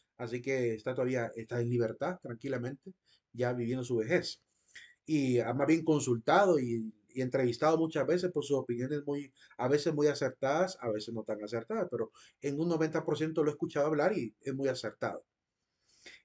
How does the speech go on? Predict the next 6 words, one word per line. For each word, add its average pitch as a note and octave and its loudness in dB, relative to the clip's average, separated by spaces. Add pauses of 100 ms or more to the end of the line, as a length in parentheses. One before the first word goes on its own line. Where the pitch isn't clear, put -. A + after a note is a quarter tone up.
Em, C#3+ 6 (600)
ver D#3+ 10
a E3 10
otro D#3+ 4
país C#3+ 6
así, D3+ -6